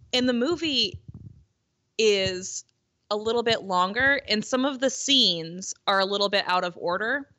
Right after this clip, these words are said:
and you see some things multiple times. So, like, the scene where Fom-, uh, where the, where Famke Janssen comes down the stairs, I think that's one of those scenes that you see twice. Like, you'll see something,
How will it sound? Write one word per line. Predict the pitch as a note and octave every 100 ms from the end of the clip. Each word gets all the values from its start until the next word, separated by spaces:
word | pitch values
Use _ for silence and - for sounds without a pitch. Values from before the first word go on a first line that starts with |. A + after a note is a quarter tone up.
| - _ _ A3
and | A3+
you | A#3
see | A3 - D#4
some | D4+ B3 G#3+
things | G3 F#3
multiple | F#3 F3+ - F3+
times. | - G#3+ F#3 C#3 A2+ - _ -
So, | -
like, | B3 A3 - _ _ -
the | A#3+
scene | A#3+ D4+ D#4
where | C4
Fom-, | - A3+ G#3+ _ _ _ _ _ _ _ _ _ _ _ -
uh, | F3+ E3+ D3+ - -
where | G#3 G3
the, | F#3+ F3 -
where | G3 G3
Famke | F#3 G3+ G3 G3
Janssen | F#3+ F#3 F#3
comes | - F#3+ F3+
down | F#3 F3+
the | F3
stairs, | - F#3 F3 G#3+ D4+ - - _ _ _ _ _ -
I | A#3+
think | F4+ F4
that's | F4 D#4+
one |
of | D#4+
those | B3+ A#3
scenes | D4 B3+
that | -
you | G3+ G#3+
see | - F#3
twice. | - A3 D#3+ -
Like, | G3+
you'll | A#3
see | A#3+ - A#3+
something, | A#3+ D#4+ D#4 F4 F4+